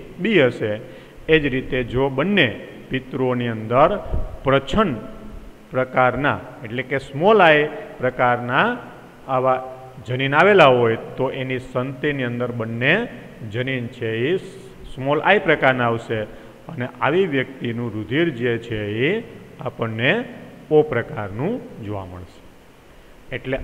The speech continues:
આ રીતે આપણે અલગ અલગ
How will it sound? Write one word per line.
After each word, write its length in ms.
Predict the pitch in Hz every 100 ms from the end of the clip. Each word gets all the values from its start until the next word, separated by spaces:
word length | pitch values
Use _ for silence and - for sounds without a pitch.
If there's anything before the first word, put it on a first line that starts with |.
| -
આ 240 | 135 170
રીતે 520 | 165 123 120 - 139 101 - - - - - - - - - - - - - -
આપણે 600 | 127 139 147 123 143 220 - - - - -
અલગ 340 | 143 190 143
અલગ 260 | 131 127